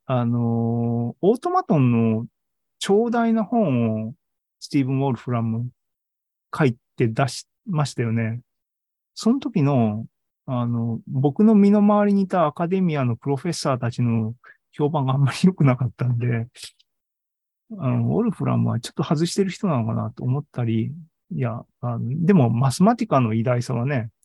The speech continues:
<laughs> あの、誰も否定できないですけども。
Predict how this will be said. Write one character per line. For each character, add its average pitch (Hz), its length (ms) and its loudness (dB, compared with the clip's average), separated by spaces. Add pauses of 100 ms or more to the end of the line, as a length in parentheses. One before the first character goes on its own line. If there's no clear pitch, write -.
<laughs> - 200 -20
あ - 240 -4 (180)
の、 127 300 4 (1500)
誰 139 180 2
も 127 100 4
否 - 120 -4
定 120 120 0
で 117 140 -2
き 135 80 -2
な 107 80 -4
い 120 60 -12
で 123 40 -12
す - 120 -16
け 123 80 -6
ど 117 120 -8
も。 113 180 -12